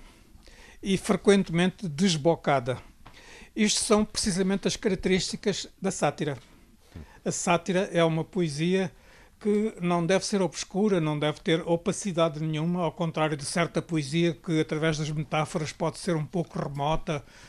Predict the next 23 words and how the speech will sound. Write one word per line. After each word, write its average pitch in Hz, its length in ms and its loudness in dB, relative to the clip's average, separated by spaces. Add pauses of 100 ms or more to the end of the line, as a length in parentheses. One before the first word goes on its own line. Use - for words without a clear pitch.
(160)
um 180 80 -4
pouco 170 280 -6
difícil 170 520 -2
de, 139 540 -4
de 135 100 -10
ler. 151 380 -2 (600)
A 185 140 2
sátira 208 640 -2 (400)
deve 196 280 2
ser 196 220 2
direta, 160 640 -4
porque - 220 -12
tem 214 140 2
uma 208 160 -2
função 180 680 -2 (840)
ou 247 300 0 (220)
pedagógica 165 800 -4 (1000)
ou 208 180 0
punitiva. 202 760 -4
Quer 165 100 -4
dizer, 151 160 -4
há, 147 120 -2
há, 139 460 -4